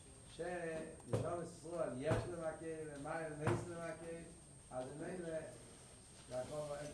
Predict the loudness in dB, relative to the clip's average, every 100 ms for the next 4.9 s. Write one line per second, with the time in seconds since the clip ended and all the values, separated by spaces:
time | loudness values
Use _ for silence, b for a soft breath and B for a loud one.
0 | -6 -6 -4 -4 -6 -8 -10 -10 -12 -12
1 | -14 -12 -8 -2 0 2 0 0 0 2
2 | 2 2 -2 -2 -2 0 0 0 -4 -4
3 | -2 -2 -6 -8 -6 -4 -4 -4 -2 2
4 | 2 2 0 0 2 0 -2 -2 -2